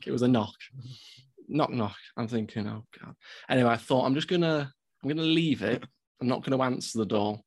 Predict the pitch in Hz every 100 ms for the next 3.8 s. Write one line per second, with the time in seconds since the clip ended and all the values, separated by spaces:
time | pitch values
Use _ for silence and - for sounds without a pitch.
0 | _ _ _ - 107 104 104 104 - 113
1 | 110 110 110 - - - _ 127 120 117
2 | 120 110 127 101 98 104 98 98 - _
3 | _ _ _ _ - 113 104 104